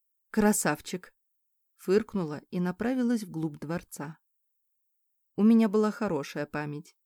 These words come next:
К тому же я могла ориентироваться по запахам, поэтому я уверенно направилась вглубь здания.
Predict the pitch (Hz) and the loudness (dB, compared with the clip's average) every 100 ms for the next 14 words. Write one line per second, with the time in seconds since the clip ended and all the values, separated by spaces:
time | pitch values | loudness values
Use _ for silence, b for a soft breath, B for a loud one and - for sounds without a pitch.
0 | _ _ _ - - 214 294 240 180 180 | _ _ _ -6 4 6 6 4 2 0
1 | 180 190 240 214 175 - 196 208 - 208 | 0 0 0 0 -2 -2 -2 -2 -6 -8
2 | 226 226 170 139 151 - 156 175 _ _ | -6 -4 -4 -6 -12 -12 -14 -14 _ _
3 | _ _ _ _ - 294 311 262 226 220 | _ _ _ _ 0 2 4 4 6 4
4 | 214 269 254 220 175 170 175 190 208 202 | 4 2 4 4 2 -2 -2 0 -2 -2
5 | 170 165 165 156 170 156 151 160 165 | -6 -6 -6 -6 -6 -6 -8 -10 -12